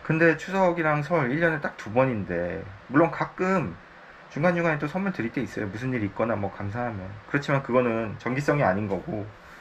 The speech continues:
추석이랑 설 때 감사 인사로 사오만 원짜리 한 번 드리는 건데, 그래봤자 십만 원, 이십만 원인데 그게 그렇게 아깝나, 그 생각이 들거든요. 배부른 소리였던 거죠. 저도 그렇고 그렇게 생각한 제 지인, 다른 회사에 계신 분들도. 그러니까 추석 때만큼은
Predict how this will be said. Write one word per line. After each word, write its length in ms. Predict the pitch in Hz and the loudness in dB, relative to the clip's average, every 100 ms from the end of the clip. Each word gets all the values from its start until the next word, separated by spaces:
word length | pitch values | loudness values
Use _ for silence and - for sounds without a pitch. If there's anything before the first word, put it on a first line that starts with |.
| - - - | -20 -20 -16
추석이랑 420 | - 208 202 170 | -2 2 4 2
설 200 | 151 170 - | 2 0 2
때 200 | 139 127 | 0 0
감사 300 | - 113 143 | -2 4 4
인사로 380 | 143 135 104 98 | 4 2 -2 -2
사오만 360 | 139 170 170 | 0 2 2
원짜리 280 | 151 135 117 | 0 -2 -4
한 180 | 110 131 | -4 -4
번 140 | 120 | -8
드리는 300 | 101 101 123 | -4 -2 0
건데, 420 | 110 87 - 98 - - - - - - - | 0 -2 -4 -8 -10 -18 -20 -20 -20 -20 -2
그래봤자 380 | 139 156 151 139 | 4 6 4 -2
십만 320 | 156 175 165 | -4 -2 0
원, 100 | 131 | 0
이십만 300 | 95 117 104 | -2 -4 -4
원인데 260 | 104 104 - | -4 -8 -10
그게 260 | - 147 | 2 4
그렇게 280 | 147 139 98 | 6 2 0
아깝나, 420 | 87 101 104 98 | 0 0 2 -2
그 80 | 95 | 0
생각이 300 | 104 104 90 | 0 0 -2
들거든요. 380 | 82 71 - - 78 - - - - - - - - | -4 -8 -8 -8 -10 -14 -16 -20 -20 -20 -20 -6 2
배부른 340 | 135 175 165 | 6 8 6
소리였던 480 | 160 190 - 127 92 | 2 0 -2 -2 -10
거죠. 180 | 87 - - | -10 -16 0
저도 240 | 123 139 | 2 4
그렇고 360 | 135 117 - 101 | 2 0 -2 -8
그렇게 240 | - 101 | -6 -8
생각한 400 | 107 127 127 107 | -6 -4 -4 -4
제 140 | 98 90 | -8 -10
지인, 380 | - 101 95 95 - - - | -4 -2 -2 -6 -14 -20 -6
다른 240 | 98 98 101 | 0 2 0
회사에 300 | 113 123 95 - | -2 -2 -4 -6
계신 260 | 95 98 | -10 -10
분들도. 280 | 85 85 85 | -12 -10 -10
그러니까 920 | - - - - - - - - - | -14 -20 -14 -12 -10 -12 -14 -14 -10
추석 260 | 147 196 220 | -2 0 2
때만큼은 680 | 233 151 113 123 131 147 | 4 4 4 -2 0 0